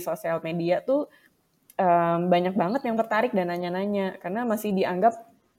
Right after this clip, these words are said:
sesuatu ilmu yang agak belum terlalu dipahami. Ini emang caranya gimana? Masih banyak yang mikir, eh, harus pakai baterai, harus off-grid, baterainya mahal, gitu-gitu.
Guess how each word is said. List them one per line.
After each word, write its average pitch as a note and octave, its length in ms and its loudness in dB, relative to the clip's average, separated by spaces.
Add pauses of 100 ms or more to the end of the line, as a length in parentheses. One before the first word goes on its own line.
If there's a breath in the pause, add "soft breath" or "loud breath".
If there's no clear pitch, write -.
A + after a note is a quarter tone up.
sesuatu F#3+ 480 0
ilmu G3 400 2
yang F3+ 640 -2
agak E3 720 0
belum F3+ 480 2
terlalu F3+ 400 4
dipahami. F#3 720 -4
Ini C4+ 80 -2 (240)
emang G#3+ 240 -6
caranya G3 400 -2
gimana? F#3 320 -2
Masih F3+ 240 -4
banyak F3+ 240 2
yang F#3 160 -4
mikir, A3 320 0 (560 soft breath)
eh, F3+ 320 4
harus F#3 240 2
pakai F#3 240 -4
baterai, F#3+ 560 6
harus E3+ 240 2
off-grid, G3+ 800 2
baterainya F3+ 480 -2
mahal, G#3+ 720 0
gitu-gitu. D#3+ 640 -8